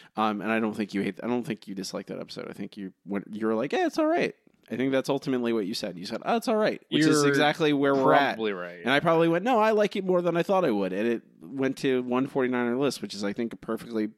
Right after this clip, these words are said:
Speaker 1: cromulent spot for it. Um, uh, regardless of how you think you felt about it, literally probably seven years ago at this point,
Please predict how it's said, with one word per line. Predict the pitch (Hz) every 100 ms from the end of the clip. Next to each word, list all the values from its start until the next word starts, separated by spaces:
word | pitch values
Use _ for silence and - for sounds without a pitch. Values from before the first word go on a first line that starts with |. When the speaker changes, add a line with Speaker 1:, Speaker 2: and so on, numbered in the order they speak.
| _
Speaker 1:
cromulent | - 110 117 117
spot | - - 127
for | - - -
it. | _ - - - -
Um, | 117 117 110 - _ -
uh, | 107
regardless | 117 139 170 220 220 156
of | 156 127 113 117
how | 151 151
you | 139 147
think | 120 175 185 170
you |
felt | 147 160 156
about | 127 120
it, | 120 -
literally | 120 131 180 180 143 127
probably | - 135 123 113 107 - - _ _ _ -
seven | - - 143 143 120
years | 117 139 127
ago | 104 92 85
at |
this | 85 -
point, | 80 82 98